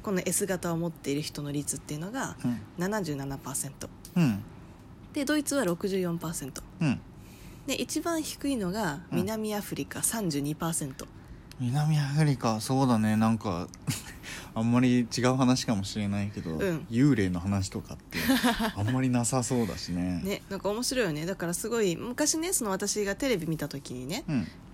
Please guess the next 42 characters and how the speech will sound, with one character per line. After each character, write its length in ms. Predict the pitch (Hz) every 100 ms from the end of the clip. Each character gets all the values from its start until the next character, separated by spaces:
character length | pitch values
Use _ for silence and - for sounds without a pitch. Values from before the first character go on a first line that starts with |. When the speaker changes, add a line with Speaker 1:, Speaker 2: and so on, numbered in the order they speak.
| - - - -
Speaker 1:
ま 100 | 240
あ、 40 | -
多 120 | 359
分 120 | 240 180
こ 100 | 208
の 80 |
話 280 | 208 208 190
だ 60 | 180
っ 40 |
た 120 | 160 147
と 100 | 147
思 160 | 151
う 20 | 143
ん 40 |
だ 100 | 127
け 140 | - 127
ど、 260 | 185 139
Speaker 2:
う 40 | 139
ん。 140 | 92 - - - -
Speaker 1:
そ 80 | 175
の 120 | 151
黒 320 | - 202 247 233
人 280 | 240 226
の 80 | 226
人 240 | 220 - 196
と、 420 | - 269 160 135
Speaker 2:
は 80 | 123
い 40 |
は 140 | 107
い。 80 | 92 -
Speaker 1:
そ 100 | -
の 100 | 160
日 160 | 151 160
本 200 | 165 151
人 320 | 147 151 139 - - - 135
Speaker 2:
う 40 |
ん。 140 | 110 - - - -
Speaker 1:
を 100 | 226
そ 140 | 269
れ 120 | 311
ぞ 140 | 277 226
れ、 280 | 262 175